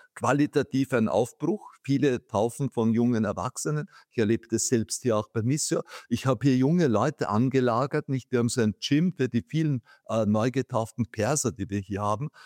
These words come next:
Und wenn ich dann junge Leute frage, "Du, können wir am Sonntagnachmittag trainieren?" "Nein, da muss ich noch in die Messe gehen." Ja, also wir haben dieses Phänomen plötzlich, dass junge Leute das Katholische total wieder ernst nehmen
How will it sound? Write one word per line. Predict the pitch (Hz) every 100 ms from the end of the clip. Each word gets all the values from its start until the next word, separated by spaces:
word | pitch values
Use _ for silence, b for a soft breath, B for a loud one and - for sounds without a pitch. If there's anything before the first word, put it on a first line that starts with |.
| B
Und | - 110
wenn | 120 123
ich | 113
dann | 123 120
junge | 123 147 135
Leute | 95 104 - 135
frage, | 123 127 127 B B -
"Du, | 127
können | 131 123
wir | 127
am | 120
Sonntagnachmittag | - 113 123 131 131 123 107 110 131 - 123 -
trainieren?" | 120 117 120 147 B B
"Nein, | 127 160 226 196
da | 165
muss | 156 156
ich | 151 139
noch | 135 143
in | 131
die | 127
Messe | 104 - 87
gehen." | 82 78 _ -
Ja, | - B B
also | 113 135 98
wir | 113 92
haben | 127 196 165
dieses | 147 139 -
Phänomen | - 123 120 101 101 147 160
plötzlich, | 160 156 - 90 B B
dass | 123 117 127
junge | 135 170 143
Leute | 95 110 156 160
das | 131 -
Katholische | - 110 110 135 185 185 175
total | 143 - - 151 180
wieder | 175 156 120
ernst | 104 113 -
nehmen | 139 160 185